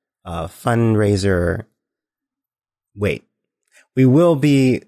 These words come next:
releasing the videos and the album from our fundraiser, successful fundraiser, Moon Power,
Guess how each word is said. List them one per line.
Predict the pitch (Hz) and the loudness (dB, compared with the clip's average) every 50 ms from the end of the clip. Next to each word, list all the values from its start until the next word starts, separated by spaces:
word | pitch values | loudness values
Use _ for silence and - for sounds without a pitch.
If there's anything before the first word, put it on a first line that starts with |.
| _ _ 107 | _ _ -6
releasing | 117 131 123 135 147 139 - 151 143 131 | -2 0 2 2 2 2 0 0 0 0
the | 120 113 | 0 0
videos | 107 127 127 127 123 113 107 104 98 95 95 95 98 - | 0 -2 0 0 2 2 2 4 4 4 2 0 0 -2
and | 110 110 | -2 -2
the | 104 - | -2 0
album | 107 113 123 120 104 107 104 101 101 | 0 0 0 0 0 0 0 0 0
from | - - 107 87 | -2 -2 -4 -4
our | - 98 98 92 92 | -2 -2 -2 -2 -4
fundraiser, | - - - 156 151 147 139 127 120 113 104 101 98 | -6 -4 -2 -2 0 0 0 0 0 0 0 0 -2
successful | 90 - 101 - 139 139 - - 117 | -2 -4 -6 -6 -6 -6 -6 -6 -6
fundraiser, | - - 113 107 104 101 98 92 98 92 | -4 -2 -2 0 2 0 0 0 0 0
Moon | 95 95 92 92 | 2 2 0 0
Power, | - - 139 139 131 101 87 87 95 | -2 -2 -2 0 0 0 0 -2 -4